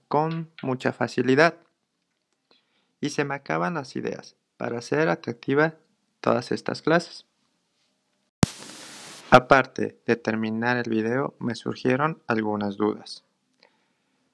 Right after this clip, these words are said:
Aquellos que surgieron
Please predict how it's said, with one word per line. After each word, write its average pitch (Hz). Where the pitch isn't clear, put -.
Aquellos 226
que 170
surgieron 127